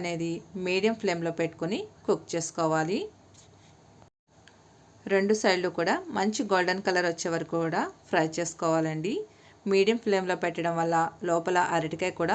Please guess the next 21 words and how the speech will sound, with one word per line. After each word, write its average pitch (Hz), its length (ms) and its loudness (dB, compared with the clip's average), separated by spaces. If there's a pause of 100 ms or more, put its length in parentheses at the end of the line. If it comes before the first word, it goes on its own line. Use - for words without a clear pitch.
(160)
బాగా 175 320 4
కుక్ 165 240 -8
అవుతుంది. 160 420 0 (1900)
చూసారు 208 360 4
కదండి, 185 340 2 (300)
మనకి 185 320 0 (360)
అరటికాయ 185 380 2
బజ్జీ 185 300 2
అనేది 175 280 -2
వేగిపోయింది 170 520 0
కదా. 185 140 2 (280)
ఇప్పుడు 185 280 0
ఒక 180 180 -2
ప్లేట్లో 170 400 2
పెట్టేసుకుందాం. 165 640 -2 (920)
ఇదే 190 240 6
విధంగా 175 380 0 (340)
బజ్జీలు 185 440 2
మొత్తం 175 220 -4 (120)
కూడా 160 160 2 (240)
చాలా 165 180 2